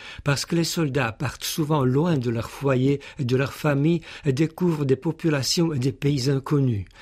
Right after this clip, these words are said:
Un chapitre est consacré aux armes nouvelles, aux gaz de combat et à d'autres inventions diaboliques qui sèment la mort et la souffrance parmi les combattants.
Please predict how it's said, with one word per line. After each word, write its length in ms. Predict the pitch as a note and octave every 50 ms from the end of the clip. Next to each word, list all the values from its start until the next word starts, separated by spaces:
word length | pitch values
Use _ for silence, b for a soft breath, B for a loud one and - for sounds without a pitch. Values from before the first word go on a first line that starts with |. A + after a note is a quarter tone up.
| B B B B B
Un 120 | D#3 C#3+ C3
chapitre 540 | - - D3 B2+ - - D3+ - - -
est 60 | C3+ A#2
consacré 680 | - C3 A#2 - - C3 - - - C#3+ D3 C3+ -
aux 200 | D3+ C3 A#2+ B2
armes 220 | C3 C3 C3+ C3+
nouvelles, 480 | C#3 D3 D3 C3+ C#3 B2+ B2+ C3 C3 B2+ B B B B B
aux 100 | D3 B2
gaz 300 | A#2 C#3+ D3 C#3 A#2 B2+
de 80 | C3+
combat 520 | B2+ - - C#3+ C3+ C3 B2 C3+ C3+ D3+ -
et 140 | - C3+ C3
à 80 | C3 B2
d'autres 560 | A#2 A#2+ C3 C3+ D3 D3 - - B2+ A2+ C3
inventions 400 | C3 B2 C3 B2+ A#2+ - D#3+ D3
diaboliques 640 | C3 A#2+ C3+ C3+ C3 B2+ C3 C3 B2+ D3 D3+ - - B B B B
qui 100 | - D#3+
sèment 300 | - - - F3+ D#3+ D3+
la 120 | D#3+ D#3
mort 400 | D3 C3+ C3+ C#3 C#3 D3+ D#3 C3+
et 80 | D3+ C#3+
la 100 | C3+ B2
souffrance 640 | - - - C#3+ - - - C3+ B2+ B2+ B2 - -
parmi 280 | - B2 A#2 B2+ B2+
les 100 | A#2+ B2
combattants. 680 | B2 - C3+ A#2+ A2+ B2 A#2+ - - - G2+ F2+ F#2